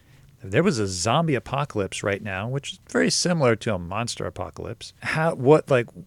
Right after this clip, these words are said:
where would I be as far as, like, defending myself? You know, how, how, how prepared am I? And I mean, normally we keep about, I'd say,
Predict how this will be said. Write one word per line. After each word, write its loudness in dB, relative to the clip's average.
where 6
would 6
I 8
be 0
as -12
far 4
as, 0
like, 0
defending 0
myself? 0
You -6
know, -6
how, -4
how, -2
how 0
prepared 0
am 0
I? -10
And -2
I 0
mean, -2
normally 0
we -2
keep -6
about, 0
I'd -4
say, 4